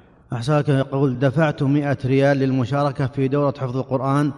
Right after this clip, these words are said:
ويعطون جوائز في آخر الدورة لكل المتسابقين، وهناك ذهاب للعمرة، فما حكمها؟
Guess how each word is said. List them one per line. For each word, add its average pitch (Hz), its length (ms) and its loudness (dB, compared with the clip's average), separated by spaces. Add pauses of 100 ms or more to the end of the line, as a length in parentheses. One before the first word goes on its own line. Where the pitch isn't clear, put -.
(160)
ويعطون 139 480 0
جوائز 139 360 2
في 135 180 -4
آخر 131 140 -4
الدورة 135 380 0
لكل 127 300 0
المتسابقين، 127 1000 -2
وهناك 135 440 -2
ذهاب 127 340 0
للعمرة، 139 420 0
فما 131 280 -4
حكمها؟ 135 600 -2